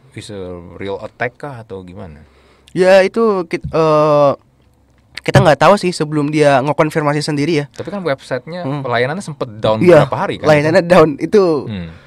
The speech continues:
Speaker 2: mungkin jadi salah satu bukti mungkin kalau itu real ya. Cuman kalau data yang bocor kita nggak tahu sih itu beneran apa nggak.
Speaker 1: Hmm.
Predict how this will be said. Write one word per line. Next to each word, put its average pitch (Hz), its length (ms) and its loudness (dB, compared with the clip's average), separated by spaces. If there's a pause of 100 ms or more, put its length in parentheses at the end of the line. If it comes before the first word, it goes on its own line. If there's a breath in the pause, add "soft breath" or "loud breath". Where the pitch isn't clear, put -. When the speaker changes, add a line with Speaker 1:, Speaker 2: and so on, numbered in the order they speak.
(140)
Speaker 2:
mungkin 214 280 -4
jadi 160 360 0
salah 143 180 -2
satu 160 180 -2
bukti 165 260 -4
mungkin 185 160 -2
kalau 170 160 0
itu 160 180 -2
real 196 200 -2
ya. 156 180 -4 (160)
Cuman 226 260 -2
kalau 180 300 4
data 175 340 2
yang 170 220 2
bocor 165 340 -2
kita 214 220 -6
nggak 151 180 -2
tahu 143 140 -2
sih 143 120 -8
itu 135 120 -8
beneran 131 360 -4
apa 123 140 -8
nggak. 127 300 -6
Speaker 1:
Hmm. 82 280 -14